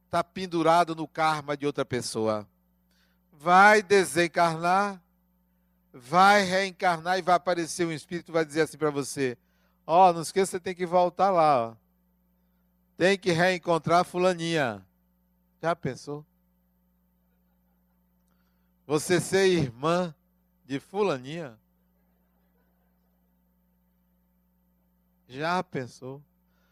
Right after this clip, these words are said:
Pior não é isso. Você desencarna, ele ou ela fica com o outro ou com a outra, e você tem que reencarnar como filho do casal. Olha, não,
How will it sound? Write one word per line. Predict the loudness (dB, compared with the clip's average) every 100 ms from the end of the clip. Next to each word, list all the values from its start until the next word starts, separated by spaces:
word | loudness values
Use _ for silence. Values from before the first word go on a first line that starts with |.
| _ _
Pior | -4 2 4 4
não | 4
é | 4
isso. | 2 -2 -6 -10 -10 _ _ _ _ _ _ _ _ _ _ _ _ -6
Você | -4 0 4 4
desencarna, | 4 -6 -6 -8 -2 0 0 -2 -8 -10 -16 _ _ _ _ _ _
ele | 0 6 10 10 8
ou | 8
ela | 10 10 8 4
fica | 0 -8 -6
com | -4 -2 2
o |
outro | 4 6 4 0
ou | -6
com | 0 2
a |
outra, | 4 2 0 -6 -8 -12 _ _ -12
e | -2
você | 0 2 -2
tem | -2 -6
que | -2
reencarnar | -2 -2 -2 -2 0 -2
como | 0 0 -2
filho | -4 -4 -2 -2
do | -2
casal. | -2 -4 -4 -4 -4
Olha, | -2 -2 -2 -8 -10 _ _ _ _ _ _ _ _ _ _ _ _ _ _ _ _
não, | -18 -18